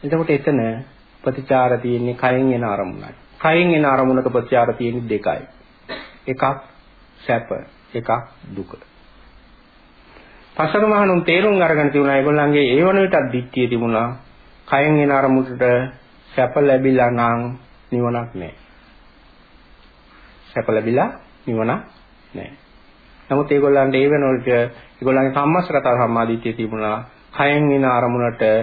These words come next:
දුක ලැබෙන ක්‍රමය අනුව නිවනක්, අලුත් නිවනක් පහළ වෙන්න පුළුවන් කියලා.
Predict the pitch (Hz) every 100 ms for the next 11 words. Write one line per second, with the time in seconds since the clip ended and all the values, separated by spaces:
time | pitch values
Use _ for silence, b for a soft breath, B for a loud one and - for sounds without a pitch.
0 | - B B - - 110 131 147 202 202
1 | 185 160 165 156 151 139 135 135 135 135
2 | 135 127 127 123 - - - - - 127
3 | 135 131 127 123 - 113 110 110 113 -
4 | 87 - - - -